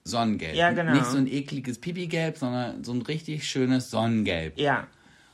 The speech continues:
Speaker 1: Und da drauf wäre ein kleiner Pinguin,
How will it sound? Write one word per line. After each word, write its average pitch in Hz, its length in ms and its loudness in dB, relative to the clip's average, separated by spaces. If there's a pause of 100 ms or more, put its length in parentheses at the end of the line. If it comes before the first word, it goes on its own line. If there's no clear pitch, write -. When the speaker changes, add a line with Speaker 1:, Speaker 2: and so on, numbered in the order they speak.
(180)
Speaker 1:
Und 131 160 0
da 127 100 2
drauf 139 540 2
wäre 127 300 0
ein 123 160 -6
kleiner 104 440 -2
Pinguin, 180 840 -2